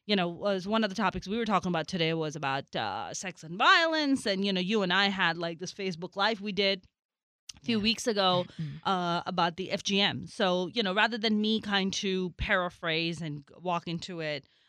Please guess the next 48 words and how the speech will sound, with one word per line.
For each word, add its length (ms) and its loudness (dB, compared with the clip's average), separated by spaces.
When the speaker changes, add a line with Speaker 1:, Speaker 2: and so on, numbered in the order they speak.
Speaker 1:
um, 440 0
why 240 2
don't 160 -2
we 160 -2
just 320 -4
hear 280 -2
it 220 -4
straight 480 -4
from 240 -10
the 80 -12
source? 420 -14
So 440 -8
take 200 0
it 60 -2
away, 200 -6
Ani. 260 -18
Speaker 2:
Right. 300 -2
F 180 -4
G 220 -2
M. 220 -2
A 60 -6
lot 160 -4
of 60 -4
people 260 -8
don't 180 -2
even 200 -2
know 100 -2
what 140 -6
the 160 -16
acronym 560 -2
means. 480 -2
Speaker 1:
Yes. 240 -2
Speaker 2:
And 80 -2
it's 260 -10
female 320 -2
genital 440 -2
mutilation. 840 -2
And 120 -2
sometimes 580 -2
it's 120 -12
also 220 -4
known 240 -2
as 180 -6
female 300 -6
genital 560 -4
mutilation 760 -2
and 180 -8
cutting. 580 -8